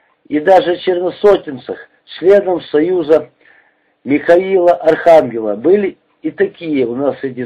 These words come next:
старых мастеров, которые стали искренними энтузиастами пятилетками. Это понятие тогда было ходовым, и примеров таких находилось немало. О тех бывших уклонистах,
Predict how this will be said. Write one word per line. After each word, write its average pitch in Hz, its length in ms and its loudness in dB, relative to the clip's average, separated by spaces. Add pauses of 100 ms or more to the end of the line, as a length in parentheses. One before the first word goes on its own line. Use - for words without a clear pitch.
старых 139 400 2
мастеров, 131 600 -6 (360)
которые 196 540 2
стали 196 420 -2
искренними 160 680 -6
энтузиастами 151 840 0
пятилетками. 123 880 -6 (1700)
Это 220 300 4
понятие 165 640 2
тогда 143 380 2
было 190 240 2
ходовым, 196 640 0 (520)
и 170 140 -4
примеров 208 640 2
таких 170 460 -8
находилось 180 840 -2
немало. 151 600 -4
О 156 140 -2
тех 190 360 -2 (140)
бывших 156 520 0
уклонистах, 151 800 -2